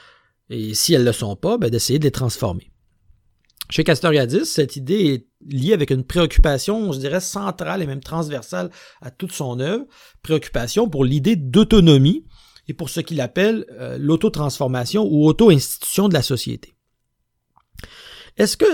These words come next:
les institutions sociales qui sont en place permettent l'autonomie des personnes et est-ce qu'elles permettent à la société de s'autogouverner activement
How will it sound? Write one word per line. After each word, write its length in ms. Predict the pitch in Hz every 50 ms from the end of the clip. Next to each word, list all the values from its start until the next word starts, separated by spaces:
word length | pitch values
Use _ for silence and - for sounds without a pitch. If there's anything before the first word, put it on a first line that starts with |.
| 269 -
les 220 | 185 175 165 143
institutions 480 | 170 156 - - - - - - 208 220
sociales 560 | 208 - 160 147 - 165 170 196 208 202 180
qui 100 | - -
sont 180 | - 143 123 -
en 120 | 107 104
place 440 | - 127 151 185 220 220 - - - - _ _ _ _ _ _ -
permettent 340 | - 196 165 175 196 220 214
l'autonomie 440 | 170 147 127 143 139 139 143 160 170
des 120 | 131 123
personnes 440 | - - - - - 160 185 254 370 349 - _ _ - - - _ _ _ _ _ -
et 100 | 196 185
est-ce 200 | 214 233 226 -
qu'elles 240 | - 185 180 175 147
permettent 380 | - 143 120 135 170 214 -
à 60 | 165 135
la 120 | 127 117
société 540 | - - 143 - - 151 135 127 - 196 220
de 140 | 160 143 131
s'autogouverner 1200 | - - - - 226 226 233 - 247 196 160 151 135 139 135 123 131 135 139 165 180 185 185 - _ _ _ -
activement 800 | 185 190 - - - - 147 139 127 127 127 131 143 175 214